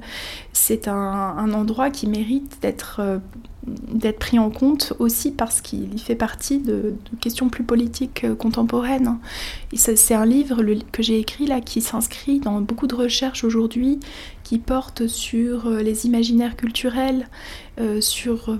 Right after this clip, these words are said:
on a eu des histoires du sommeil, de la chambre à coucher. Voilà, donc j'essaye de contribuer à cette, euh, cette mise en perspective qui permet d'interroger, euh, peut-être des dimensions plus,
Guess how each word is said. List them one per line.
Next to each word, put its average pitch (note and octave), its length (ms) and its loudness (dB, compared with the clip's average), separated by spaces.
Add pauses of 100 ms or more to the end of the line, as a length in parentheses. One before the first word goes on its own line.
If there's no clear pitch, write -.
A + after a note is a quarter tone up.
on A3 140 2
a G3 80 2
eu G3 80 -2
des A3 220 -2
histoires G3+ 280 -2
du G#3+ 100 -2
sommeil, A3 640 2
de A3+ 120 4
la A3 100 -2
chambre A3 320 -2
à A3+ 60 0
coucher. B3 580 -2 (500)
Voilà, A3 180 0
donc G#3+ 140 2
j'essaye A#3 300 2
de A3+ 100 2
contribuer A#3+ 840 0
à A3 100 2
cette, - 320 -4
euh, G#3 340 0
cette G#3+ 260 -2
mise A#3+ 200 4
en A#3 120 2
perspective A#3 720 -2
qui A3 120 -4
permet A3+ 300 2
d'interroger, A3 880 2
euh, G3+ 200 0
peut-être A3+ 340 -2
des A3 80 0
dimensions G#3+ 480 -2
plus, A#3 200 -4